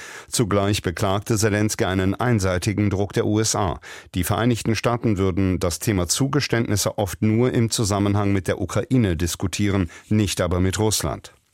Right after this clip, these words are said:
An einer Demonstration in München gegen das iranische Regime haben nach Angaben der Polizei über zweihundertfünfzigtausend Menschen teilgenommen.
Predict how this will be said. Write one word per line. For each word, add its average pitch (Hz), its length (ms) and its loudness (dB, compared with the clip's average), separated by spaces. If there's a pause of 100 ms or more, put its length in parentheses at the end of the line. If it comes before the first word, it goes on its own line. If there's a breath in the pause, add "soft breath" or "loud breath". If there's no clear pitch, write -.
(1400 loud breath)
An 123 220 2
einer 131 300 2
Demonstration 143 760 2
in 147 120 4
München 135 420 2
gegen 95 300 2
das 95 220 0
iranische 104 720 2
Regime 98 500 2 (240 loud breath)
haben 110 280 2
nach 104 140 0
Angaben 104 480 2
der 95 120 2
Polizei 107 540 0
über 107 340 2
zweihundertfünfzigtausend 104 1500 2
Menschen 104 400 0
teilgenommen. 85 720 0